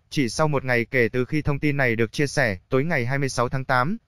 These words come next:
cộng đồng mạng nhanh chóng phát hiện tên của Triệu Vi trong nhiều tác phẩm truyền hình cô từng tham gia như Hoàn Châu Cách Cách,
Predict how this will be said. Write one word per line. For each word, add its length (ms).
cộng 160
đồng 200
mạng 200
nhanh 160
chóng 220
phát 180
hiện 220
tên 220
của 160
Triệu 260
Vi 180
trong 220
nhiều 200
tác 160
phẩm 240
truyền 180
hình 200
cô 180
từng 220
tham 200
gia 220
như 180
Hoàn 240
Châu 200
Cách 240
Cách, 160